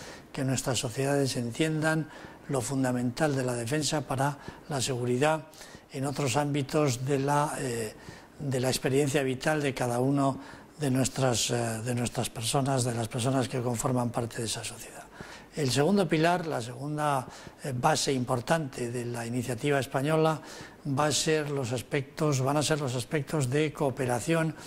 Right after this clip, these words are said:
entre nuestras organizaciones de la defensa, para ser más eficaces, eh, en el, en las tareas que nos hemos puesto y que asumimos. Eh, la coordinación es el elemento esencial. Potencia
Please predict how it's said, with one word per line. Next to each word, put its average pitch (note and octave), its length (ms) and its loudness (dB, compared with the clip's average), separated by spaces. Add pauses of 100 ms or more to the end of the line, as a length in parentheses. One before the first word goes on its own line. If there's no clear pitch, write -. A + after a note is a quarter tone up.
(220)
entre D3+ 300 0
nuestras C#3 360 0
organizaciones B2 760 2
de A#2+ 100 2
la A2+ 120 -2
defensa, G#2+ 420 -10 (680)
para C3 220 2
ser D#3 240 2
más C#3+ 260 0
eficaces, B2+ 840 -2
eh, B2+ 160 -4 (440)
en C#3 180 0
el, A#2 420 0 (100)
en C#3+ 120 -2
las B2 160 0
tareas C3+ 480 2
que B2 80 -2
nos A#2+ 160 -4
hemos B2 260 -4
puesto E3 520 0 (520)
y C#3+ 100 -2
que D3 120 2
asumimos. D#3+ 800 2 (400)
Eh, C3+ 400 2
la C3 240 2
coordinación C3+ 1000 0
es D3+ 260 0
el C#3+ 100 2
elemento C3 540 0
esencial. A2 500 -4 (560)
Potencia C3+ 800 0